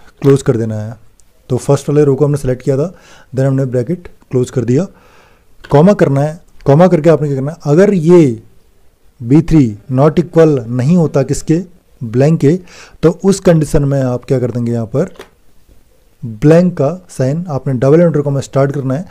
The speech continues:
और double इन्वर्टेड comma आपने close भी कर देना है, Blank, then आपने bracket close कर देना है, then enter कर देना है। तो ये हमने यहाँ पर एक रो के लिए condition दे दी है।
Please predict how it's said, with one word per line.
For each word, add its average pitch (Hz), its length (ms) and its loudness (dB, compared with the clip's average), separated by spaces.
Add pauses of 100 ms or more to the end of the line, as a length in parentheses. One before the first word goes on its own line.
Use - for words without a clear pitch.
(340)
और 131 140 2
double 139 300 4
इन्वर्टेड 165 260 0
comma 139 200 -2
आपने 165 180 -6
close 127 320 0
भी 131 100 4
कर 120 120 2
देना 117 180 -2
है, 170 180 -8 (160)
Blank, 123 360 -2 (540)
then 127 120 -2
आपने 131 280 -4 (640)
bracket 123 300 -4
close 131 300 0
कर 120 160 -2
देना 120 140 -4
है, 120 100 -4
then 165 240 -10
enter 120 200 -2
कर 104 120 -4
देना 104 140 -8
है। 104 100 -14 (460)
तो 143 60 0
ये 170 220 4
हमने 180 200 4
यहाँ 156 140 2
पर 143 160 2
एक 170 200 -2 (1000)
रो 135 220 0
के 147 100 0
लिए 147 100 4
condition 139 360 -4
दे 127 120 0
दी 117 100 -6
है। 143 80 -4